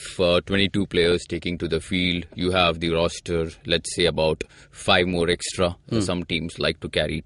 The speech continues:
Speaker 1: ten, fifteen of them.
Speaker 2: Hmm.
Speaker 1: So, but that's, that's not your headache. All you need to do is, uh, compile a team of eleven or twelve players.
Speaker 2: Hmm.
Speaker 1: Some portals obviously allow you to pick only seven, eight, I
Speaker 2: Nine.
Speaker 1: don't know, or
Speaker 2: Yeah.
Speaker 1: nine.
Speaker 2: Yeah.
Speaker 1: So, but if you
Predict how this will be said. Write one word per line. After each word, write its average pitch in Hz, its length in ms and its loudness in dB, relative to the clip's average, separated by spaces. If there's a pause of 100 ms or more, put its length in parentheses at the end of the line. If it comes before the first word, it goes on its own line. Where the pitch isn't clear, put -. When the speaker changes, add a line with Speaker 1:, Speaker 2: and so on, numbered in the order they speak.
Speaker 1:
ten, 90 280 2
fifteen 104 400 0
of 92 180 0
them. 85 300 0
Speaker 2:
Hmm. 107 200 -2 (200)
Speaker 1:
So, 82 240 -4
but 98 180 2
that's, 107 220 4
that's - 260 2
not 98 200 2
your 92 100 4
headache. 92 400 2 (140)
All 95 200 6
you 92 60 0
need 92 220 0
to 95 80 -2
do 87 180 0
is, - 380 -2
uh, 82 160 2
compile 90 440 2
a 87 60 2
team 87 300 -2
of - 240 -8 (120)
eleven 90 360 2
or 87 80 0
twelve 85 340 0
players. 82 340 0 (140)
Speaker 2:
Hmm. 107 160 -2
Speaker 1:
Some 107 220 2
portals 92 320 2
obviously 87 640 -2 (260)
allow 95 280 4
you 95 140 2
to 85 120 -6
pick - 180 0
only 90 260 -2
seven, 82 440 -4 (100)
eight, 82 320 -2 (180)
I - 60 -2
Speaker 2:
Nine. 87 200 4
Speaker 1:
don't 78 100 0
know, 95 260 2
or 82 180 0
Speaker 2:
Yeah. 92 80 -2
Speaker 1:
nine. 101 440 4
Speaker 2:
Yeah. 92 100 -2 (300)
Speaker 1:
So, 117 640 10 (280)
but 123 360 6 (220)
if - 220 -2
you 120 580 4